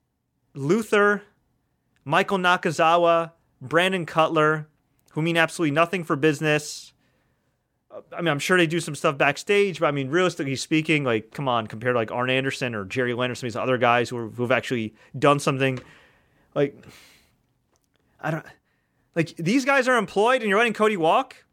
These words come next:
You immediately re-sign the Young Bucks when their contracts were possibly gonna come due, and you let Cody walk?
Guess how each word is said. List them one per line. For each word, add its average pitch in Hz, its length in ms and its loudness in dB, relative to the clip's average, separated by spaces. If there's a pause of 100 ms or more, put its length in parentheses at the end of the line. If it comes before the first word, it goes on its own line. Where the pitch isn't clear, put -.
(340)
You 220 220 2
immediately 247 500 2
re-sign 220 520 2
the 202 60 2
Young 202 260 0
Bucks 202 280 0
when 175 80 -4
their 180 100 0
contracts 185 480 0
were 151 220 0 (240)
possibly 214 440 2
gonna 190 120 4
come 196 220 0
due, 196 160 2
and 190 80 0
you 190 80 2
let - 160 0
Cody 220 240 0
walk? 208 480 -2